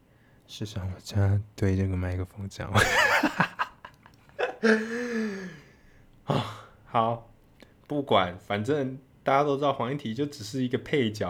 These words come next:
而已，她只是在旁边，大家都知道她从一年级，从国小一年级开始就是一个配角，红花旁边的绿叶的角色，所以我才是 <laughs> 整个 podcast 的男主角，好不好？所以我讲话大家应该都是还蛮会，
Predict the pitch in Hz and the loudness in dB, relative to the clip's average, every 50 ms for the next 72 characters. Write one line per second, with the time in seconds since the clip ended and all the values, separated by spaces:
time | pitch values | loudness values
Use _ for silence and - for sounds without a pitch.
0 | 90 95 98 98 104 123 123 101 95 90 92 101 117 139 - 120 110 107 131 143 | -4 -4 -4 -4 -4 -4 -4 -4 -4 -6 -6 -4 -6 -6 -4 -6 -6 -4 -4 -4
1 | 143 165 156 - - 110 113 120 127 127 127 131 127 - 143 139 139 143 147 143 | -4 -4 -4 -4 -4 -6 -2 0 0 0 0 -2 -4 -2 0 0 2 2 0 0
2 | 139 143 143 131 135 143 139 - - 120 107 110 156 151 147 131 120 117 123 123 | 0 0 0 0 0 0 -2 -2 -4 -4 -4 -2 -2 -2 -2 -2 0 0 -2 -2
3 | - - 107 104 107 107 - 120 123 123 143 151 180 180 - 117 127 156 156 139 | -4 -6 -8 -8 -6 -2 -2 -2 0 2 4 4 4 4 4 2 2 0 0 0
4 | 123 123 117 117 117 110 135 139 127 117 110 127 123 123 135 120 120 110 110 - | 0 0 0 -2 0 4 4 4 4 4 2 2 0 0 0 0 0 0 0 2
5 | 147 127 110 104 104 85 87 87 - - - - - _ _ - - - _ - | 2 2 2 2 -2 -4 -4 -6 -8 -14 -20 -20 -20 _ _ -20 -20 -20 _ 0
6 | - 135 127 139 156 156 - 160 156 165 160 - 117 120 131 139 143 131 123 127 | 4 4 4 4 4 4 4 6 6 4 2 2 0 2 4 4 4 4 2 2
7 | 143 160 135 127 135 131 113 110 101 98 101 90 85 87 87 - - 104 95 92 | 2 2 4 4 4 4 4 2 2 0 0 -4 -6 -6 -8 -10 -10 -10 -10 -10
8 | - - 110 107 104 95 95 98 107 110 107 107 120 120 113 - 123 - - - | -8 -6 -6 -4 -4 -6 -6 -6 -6 -2 2 2 2 2 2 0 -2 0 4 4
9 | 180 143 - - - - - - - - - - - - - - - 127 117 117 | 4 4 4 0 -12 -18 -18 -18 -16 -16 -16 -18 -18 -18 -6 0 0 2 2 2
10 | 110 113 117 113 - 156 143 147 147 156 139 113 - - 98 92 95 95 95 98 | 0 0 0 2 2 4 2 2 2 2 -2 -2 -2 -6 -8 -6 -4 -4 -4 -4
11 | 107 107 104 101 104 104 - 101 - - - 95 - - - - 117 110 110 107 | -4 -4 -4 -6 -6 -6 -8 -10 -10 -10 -10 -12 -12 -10 -6 -4 -2 0 2 2
12 | 110 135 131 135 104 92 104 117 120 110 104 107 - 120 117 113 117 123 117 117 | 2 2 4 4 2 2 2 0 -2 -2 -2 -2 -2 -2 -2 -2 -2 -4 -6 -4
13 | 117 113 110 110 113 113 113 - 123 113 107 95 92 95 95 95 98 - 156 | -4 -2 -2 -2 -2 -4 -4 -2 -2 0 0 0 -2 0 -2 -4 -2 -4 -6